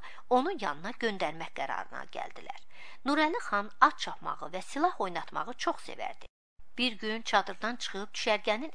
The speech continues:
ətrafını gəzirdi. Bir qarı ona yaxınlaşıb dedi, "Ay cavan,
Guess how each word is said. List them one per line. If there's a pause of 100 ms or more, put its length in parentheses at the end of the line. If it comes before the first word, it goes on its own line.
ətrafını
gəzirdi. (400)
Bir
qarı (100)
ona
yaxınlaşıb
dedi, (360)
"Ay
cavan,